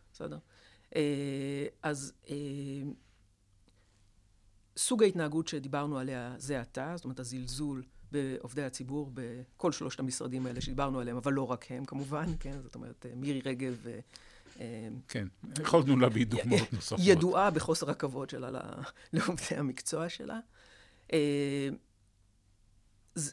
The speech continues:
Speaker 1: אין דבר שיכול, אה, יותר לגרום דווקא לאותם אנשים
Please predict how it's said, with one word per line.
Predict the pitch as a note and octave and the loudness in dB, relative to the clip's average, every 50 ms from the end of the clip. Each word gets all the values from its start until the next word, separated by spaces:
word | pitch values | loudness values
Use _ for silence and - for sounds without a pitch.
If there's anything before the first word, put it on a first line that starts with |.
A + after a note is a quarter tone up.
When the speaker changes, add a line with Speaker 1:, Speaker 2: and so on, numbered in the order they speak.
| - - - | -10 0 4
Speaker 1:
אין | G#3 A#3 A#3+ A3 | 4 6 6 6
דבר | F3+ D3+ C#3 D#3+ E3 F#3+ G#3 A#3+ A#3 G#3+ G3+ - - _ - - | 4 4 6 4 4 4 2 0 -2 -4 -6 -10 -16 _ -10 -4
שיכול, | - - E3+ D3 - - - E3+ E3 E3 - - - _ _ - | 0 2 2 2 2 2 2 2 2 2 -2 -8 -16 _ _ -6
אה, | - B2+ - - - | -6 -6 -6 -6 -6
יותר | D#3+ C#3 D3+ - - E3 E3+ F#3 F3 - | -4 -2 -2 -2 0 2 2 2 0 -2
לגרום | C#3+ C3+ C3 A#2+ D3 D3+ D#3+ D#3 D#3 D3 | -6 -6 -6 -4 0 0 2 2 0 -2
דווקא | C3 B2+ F#3 G#3+ - - - A3+ | 0 0 0 0 0 0 0 0
לאותם | F#3+ E3 D3 D3 D#3 C#3+ D3 C#3+ | 2 2 0 0 -2 -4 -4 -4
אנשים | C3 C#3 - - - C#3+ C3 B2 B2+ | -6 -6 -8 -8 -6 -6 -6 -6 -8